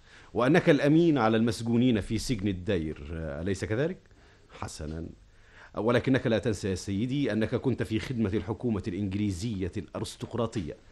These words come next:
وأنك بذلك كنت عدو الحكومة الفرنسية وعدو الحرية، وأظن أن هذه ورقة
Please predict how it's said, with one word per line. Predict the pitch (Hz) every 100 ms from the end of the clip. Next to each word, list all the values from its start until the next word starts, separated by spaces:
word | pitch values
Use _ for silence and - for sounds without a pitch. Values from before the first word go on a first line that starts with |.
| - -
وأنك | 95 110 104
بذلك | 95 92 107 92 - - - -
كنت | 160 -
عدو | 98 107 131 107
الحكومة | 95 123 - 131 90 -
الفرنسية | 80 104 101 - 123 101 92 -
وعدو | 127 104 131 123
الحرية، | 98 - - 160 76 - - - -
وأظن | 71 76 85 87 80
أن | 85
هذه | 82 92 78 76 76
ورقة | 69 101 78 -